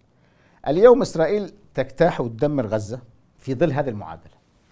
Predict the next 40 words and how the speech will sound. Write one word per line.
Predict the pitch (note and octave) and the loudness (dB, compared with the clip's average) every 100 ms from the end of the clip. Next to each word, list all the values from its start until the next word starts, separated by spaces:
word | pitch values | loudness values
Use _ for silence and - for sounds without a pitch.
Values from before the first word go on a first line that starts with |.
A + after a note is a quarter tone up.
| _ | _
فهم | C3 D3+ E3+ | -6 -4 -4
يبحثوا | C#3 G3+ D#3+ | -2 -2 0
عن | E3+ | -2
منتج | F3+ E3+ C3 | -2 -4 -4
جديد، | C#3+ C3 - - _ _ _ _ _ _ _ _ _ _ - _ - | -4 -6 -10 -20 _ _ _ _ _ _ _ _ _ _ -20 _ -2
والمنتج | C3+ G3 G3 G3 | -2 2 2 2
هذا | F3+ | 2
سيستهدف | F3 E3 F#3 F3 D#3 | -2 -2 -2 -2 -4
العالم | C3+ D3 C3 | -2 -2 -2
العربي | A#2 C3 A2 | -4 -6 -10
والشعوب. | G#2 - A2 A2 - _ _ - | -12 -10 -12 -14 -20 _ _ -6
يعني | A#2 C3 | -2 0
إذا | C3 C3 | 4 4
ما | B2 | 2
تحدثنا، | B2 C3 A#2 D#3+ D#3+ C3+ | -2 -6 0 0 0 -4
إذا | B2 A#2+ | -2 0
ما | A#2+ | 0
قرأنا | B2 D3 C3+ | 0 0 0
بصورة | B2 - C3 | -4 -4 0
واضحة | A2 C#3+ B2+ G#2 C3 | 4 4 4 0 -4
من، | A2+ F#2+ D2 F2+ | -4 -8 -14 -14
من، | G#2 G#2 | -12 -10
من، | G#2 F#2 | -12 -12
من، | G2+ G2+ - - | -14 -16 -16 -20
من | F#2+ F#2+ F2 C#2+ - | -16 -14 -16 -18 -20
هجمات | F2+ F#2 G#2+ B2+ C3 | -18 -14 -8 -8 -8
سبتمبر | G#2+ - A#2 G#2 G#2 | -16 -8 -8 -6 -10
أو | G2 | -12
من | F#2+ | -14
القاعدة، | F#2 A#2+ G#2 G2+ | -10 -4 -4 -4
ثم | G2+ G#2 F#2+ F#2 F#2+ - _ - | -10 -10 -12 -12 -14 -20 _ -12
ما | G2+ | -10
تقوم | G2+ A2 A2 | -8 -8 -8
فيها | G#2 G#2 | -6 -6
داعش، | F2+ G#2+ A2 G#2+ - | -4 -2 -2 -4 -10
ثم | G2+ F#2 | -12 -10
ما | F#2+ | -12
تقوم | - G#2 | -14 -14
فيه | G#2+ G2 | -14 -14
كافة | A2 A2 | -14 -14